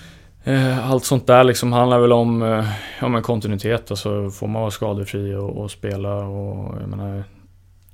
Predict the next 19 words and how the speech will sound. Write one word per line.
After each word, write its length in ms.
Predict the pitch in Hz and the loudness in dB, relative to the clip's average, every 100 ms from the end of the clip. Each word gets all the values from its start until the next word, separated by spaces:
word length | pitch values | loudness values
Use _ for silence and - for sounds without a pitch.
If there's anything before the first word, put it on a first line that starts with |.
| - | -16
eh, 500 | 107 50 50 50 - 50 - - - - - - - - - | -12 -10 -8 -8 -10 -10 -12 -12 -12 -12 -14 -14 -16 -14 -12
jag 220 | 104 101 | -8 -6
är, 320 | 104 104 104 - - - - - | -6 -8 -10 -12 -16 -20 -20 -12
känner 300 | - 110 107 | -8 -6 -6
vilka 360 | 104 113 107 110 | -8 -4 -2 -2
liksom 320 | 104 101 107 | -4 -6 -6
kunskaper 480 | 110 104 - 104 104 | -4 -4 -4 -6 -4
jag 140 | 110 | -4
besitter 480 | 107 104 101 101 101 | -4 -8 -8 -8 -6
och, 220 | 104 101 - - - - - - | -4 -6 -12 -20 -20 -20 -18 -8
eh, 480 | 107 101 98 98 | -6 -4 -4 -6
och 320 | 101 101 101 101 | -6 -6 -6 -4
vet 200 | 107 110 | -4 -4
att 140 | 104 | -6
jag 220 | 104 101 104 | -4 -4 -4
är, 220 | - 95 | -4 -4
är 220 | - 107 | -4 -6
frisk 440 | 104 107 101 - 92 | -6 -8 -8 -10 -6
och, 360 | 98 101 98 | -6 -4 -6